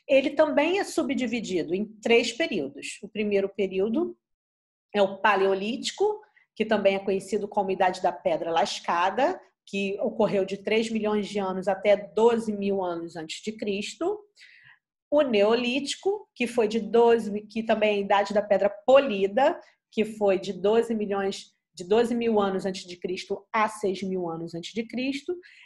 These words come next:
E a Idade dos Metais,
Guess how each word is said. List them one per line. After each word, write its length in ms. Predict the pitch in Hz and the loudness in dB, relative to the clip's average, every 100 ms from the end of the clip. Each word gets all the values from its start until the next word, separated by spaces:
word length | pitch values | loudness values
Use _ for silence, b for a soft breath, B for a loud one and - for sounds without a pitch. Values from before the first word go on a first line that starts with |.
| B 320 | B -2
E 340 | 311 339 349 _ _ _ _ _ - | 0 0 -6 _ _ _ _ _ -2
a 120 | 269 | 0
Idade 460 | 277 233 214 196 220 | 0 2 2 2 -2
dos 200 | 214 226 | -6 -4
Metais, 800 | 247 269 277 247 254 277 - | -6 -2 2 2 2 -4 -10